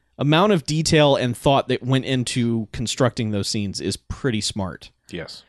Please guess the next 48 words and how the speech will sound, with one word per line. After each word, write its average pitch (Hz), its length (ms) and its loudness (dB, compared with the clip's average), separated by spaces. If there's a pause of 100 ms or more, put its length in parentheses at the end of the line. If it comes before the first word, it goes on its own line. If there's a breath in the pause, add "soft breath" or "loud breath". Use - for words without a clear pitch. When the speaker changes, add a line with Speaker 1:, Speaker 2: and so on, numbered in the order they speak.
(380)
Speaker 1:
But - 100 -12
several 262 480 4
of 185 140 2
them 180 260 4
are 156 260 4
in 165 240 2
situations 156 680 2
that 131 100 4
are 107 60 2
quiet, - 760 -4 (1160)
and 143 120 2
it's, 131 240 -2
it's 147 260 -2
interesting. 240 760 -4
They're 156 180 2
not 165 220 0
really, 156 140 -6
like, 151 240 0
high 156 480 2
octane 151 800 0 (340 soft breath)
action 147 340 -2
sequences. 202 580 0
Speaker 2:
Oh, 180 80 2
Speaker 1:
They're 131 140 2
Speaker 2:
I - 20 -2
mean, 131 160 0
that's 135 200 0
the 131 80 -4
thing. 175 240 0
It's 92 120 -6
like, 87 160 -8
I 110 180 0
feel 120 240 -2
like, 107 320 -2 (560)
I 113 60 -6
mean, 123 100 0
Mission 170 240 0
Impossible 135 460 2
is 98 80 -4
very 110 260 0
much 110 280 -4
now, 104 440 -2
since 113 300 -8
three, 120 320 -2
has 95 160 -4
taken 104 260 -4
up 95 120 -8
the, 95 160 -10